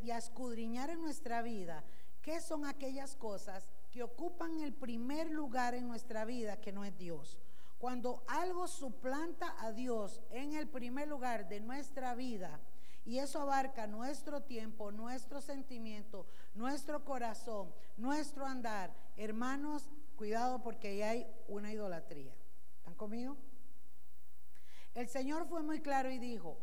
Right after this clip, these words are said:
"Al Señor tu Dios adorarás", ¿verdad? "Y a Él solo servirás". La adoración está condicionada a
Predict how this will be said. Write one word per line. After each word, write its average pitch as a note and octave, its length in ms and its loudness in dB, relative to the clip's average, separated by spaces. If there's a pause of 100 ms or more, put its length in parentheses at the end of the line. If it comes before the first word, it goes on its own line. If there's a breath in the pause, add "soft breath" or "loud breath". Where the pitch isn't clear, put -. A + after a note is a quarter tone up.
"Al G3 200 -2
Señor G#3+ 420 -2
tu E4+ 180 0
Dios C4 560 0 (680)
adorarás", F3 840 -2 (260)
¿verdad? E3 320 -2 (680 soft breath)
"Y F#3 80 0
a F3+ 80 0
Él F3+ 80 0
solo A#3+ 320 0
servirás". E3+ 560 0 (380 loud breath)
La A#3+ 160 2 (100)
adoración B3+ 960 2 (400 loud breath)
está C#4 680 2
condicionada C4 1160 0 (280 loud breath)
a A3 220 0